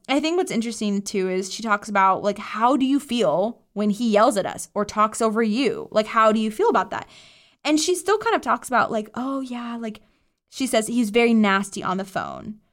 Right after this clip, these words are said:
But he thinks anything I do with the children, he should be a part of." So it's just so interesting. It's like she still kind of makes excuses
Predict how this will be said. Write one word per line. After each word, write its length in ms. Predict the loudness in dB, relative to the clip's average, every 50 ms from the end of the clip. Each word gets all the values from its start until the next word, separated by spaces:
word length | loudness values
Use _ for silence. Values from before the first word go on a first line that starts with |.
| _ _ _ _ _ 0
But 180 | 2 2 2 2
he 420 | -2 -8 -2 2 2 4 4 4 2
thinks 280 | 2 0 -2 -2 0
anything 260 | 0 -2 0 0 0 0
I 60 | 0
do 120 | 0 0 -2
with 120 | -4 -2
the 80 | -4 -6
children, 420 | -6 -2 -4 -2 -2 -2 -4 -6 -8
he 180 | -6 -6 -6 -4
should 160 | -4 -4 -4
be 80 | -4
a 40 | -6
part 300 | -6 -2 0 0 0 0
of." 260 | -2 -8 -10 -16 _ _ _ _ _ _ _ _ _ _ _ _ _ _ _
So 120 | 0 4 4
it's 100 | 4 4
just 160 | 4 2 2
so 120 | 4 2 2 4
interesting. 420 | 2 0 0 0 -4 -4 -4 -6
It's 100 | 0 0
like 260 | 0 0 0 -4 -16 _ _ -12
she 260 | -8 -6 0 0 0 0
still 520 | 0 -8 -4 2 4 4 6 6 4 2 -4 _
kind 360 | -12 -8 -2 0 0 2 4 4
of 360 | 4 4 2 -2 -8 -12 -16 _ _ _ _ _ _ _ _ _ _ -4
makes 380 | 0 4 4 4 4 2 0 -6
excuses 1040 | -6 -6 -8 -8 -10 -10 -8 -6 -4 -4 -4 -4 -4 -2 -2 -2 -2 -4 -6 -12